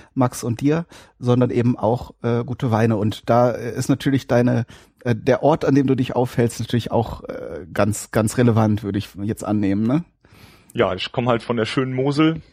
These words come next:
Speaker 2: <laughs> aus Trier. Äh, ja, und hier hat halt Weinbau schon immer Tradition eigentlich. Also ich hab jetzt vorher nichts mit Weinbau zu tu-, tun gehabt, äh, sozusagen irgendwie, dass meine Eltern Weingut haben oder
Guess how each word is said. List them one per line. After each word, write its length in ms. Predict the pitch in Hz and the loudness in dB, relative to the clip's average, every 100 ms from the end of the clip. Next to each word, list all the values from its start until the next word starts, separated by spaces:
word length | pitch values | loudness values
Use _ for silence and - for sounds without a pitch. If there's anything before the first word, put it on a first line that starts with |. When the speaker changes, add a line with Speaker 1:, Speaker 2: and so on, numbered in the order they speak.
| _ - | _ -8
Speaker 2:
<laughs> 260 | 113 - | -6 -6
aus 220 | - 117 - | -2 -2 -2
Trier. 400 | - 123 127 123 _ - - - - _ _ _ - | -4 0 0 0 _ -20 -20 -20 -20 _ _ _ -6
Äh, 200 | 107 107 | -2 0
ja, 80 | |
und 120 | 92 95 | 0 0
hier 120 | 107 | -2
hat 100 | 107 | 0
halt 220 | 98 98 | -2 0
Weinbau 580 | 101 113 117 113 117 117 113 _ _ _ _ | 0 2 0 2 0 -2 -12 _ _ _ _
schon 280 | - 117 107 | -6 -4 -2
immer 200 | 107 101 | -2 -2
Tradition 560 | 101 95 - 107 92 | -4 -10 -8 -6 -6
eigentlich. 380 | 90 87 87 - _ | -8 -10 -12 -18 _
Also 340 | 107 107 110 104 - - - - _ _ _ _ _ | -2 -2 -2 -6 -14 -20 -20 -20 _ _ _ _ _
ich 160 | - | -4
hab 140 | 131 135 | 0 0
jetzt 260 | 120 - | -2 -6
vorher 560 | - 139 139 131 135 117 | 0 2 4 2 2 -2
nichts 280 | 139 135 - | -4 -4 -4
mit 120 | 120 | -2
Weinbau 320 | 110 113 127 117 | 2 2 2 0
zu 180 | - | 0
tu-, 180 | 117 131 - | -8 -8 -8
tun 220 | - 147 | -4 -2
gehabt, 500 | 139 139 - - - 113 | 2 0 0 -12 -12 -4
äh, 240 | 117 113 | -2 -2
sozusagen 680 | 104 113 - 98 98 104 104 | -6 -10 -8 -2 0 0 -2
irgendwie, 580 | 101 98 101 98 98 95 _ _ _ _ - | -6 -6 -8 -6 -6 -10 _ _ _ _ -10
dass 200 | - - | -6 0
meine 200 | 104 92 | 2 2
Eltern 340 | 117 110 104 | 2 2 0
Weingut 380 | 98 110 110 110 | -2 -2 -4 -4
haben 320 | 110 107 107 | -2 -2 -6
oder 360 | 98 98 98 | -8 -8 -10